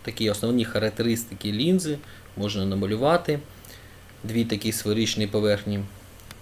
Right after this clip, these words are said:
Центри позначимо О один, О два, це буде, будуть центри сфер. Далі Р один і Р два —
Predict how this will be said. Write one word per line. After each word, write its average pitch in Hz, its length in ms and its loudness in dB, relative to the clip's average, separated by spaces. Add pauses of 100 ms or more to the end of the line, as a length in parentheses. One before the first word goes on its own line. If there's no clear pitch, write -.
(440)
Центри 110 440 2
позначимо 101 840 0
О 113 160 8
один, 104 400 2
О 107 120 0
два, 104 320 4
це - 200 0
буде, 98 400 0 (420)
будуть 104 380 -2
центри 104 500 4 (140)
сфер. 110 500 -2 (2500)
Далі 117 520 6
Р 139 200 8
один 135 460 6 (120)
і 117 160 6
Р 120 140 6
два — 113 320 6